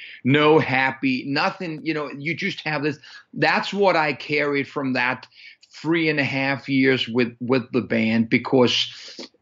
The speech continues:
not to spoil, uh, you know, the ex-, you know, like, the, the story that goes with that, because in the, there's a nice booklet in the box set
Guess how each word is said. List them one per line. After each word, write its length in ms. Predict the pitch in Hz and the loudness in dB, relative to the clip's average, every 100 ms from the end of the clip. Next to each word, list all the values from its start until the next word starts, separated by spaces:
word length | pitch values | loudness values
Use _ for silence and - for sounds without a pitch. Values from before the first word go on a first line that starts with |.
| _ _ | _ _
not 300 | 156 156 160 | 2 2 2
to 140 | - 170 | -2 -2
spoil, 760 | - - 156 160 151 143 127 135 | -4 0 4 6 6 2 0 -8
uh, 40 | |
you 220 | 127 156 | -2 0
know, 220 | 143 135 | 2 0
the 120 | 127 127 | 0 -2
ex-, 240 | 113 - - | -2 -8 -8
you 180 | 147 139 | -2 2
know, 160 | 131 | 2
like, 320 | 131 123 113 - | 2 0 -2 -2
the, 180 | 131 127 - 131 | 0 0 0 -2
the 80 | |
story 520 | 123 - 160 139 143 139 | -2 2 6 6 6 4
that 200 | 131 - | 0 2
goes 340 | 135 127 - | 2 2 0
with 200 | 147 127 | -2 0
that, 260 | 120 117 117 | 0 0 -2
because 400 | 135 135 123 151 | -2 0 0 0
in 160 | 131 | -2
the, 180 | 120 120 | -4 0
there's 240 | 139 131 143 | 2 2 2
a 60 | |
nice 320 | 131 131 135 | 2 2 -2
booklet 560 | - 151 151 - 147 123 | -4 -4 -4 -4 -4 -4
in 120 | 127 | -4
the 100 | 120 | -4
box 400 | 117 123 127 - | -2 -2 -2 -4
set 300 | - 135 120 | -2 0 -2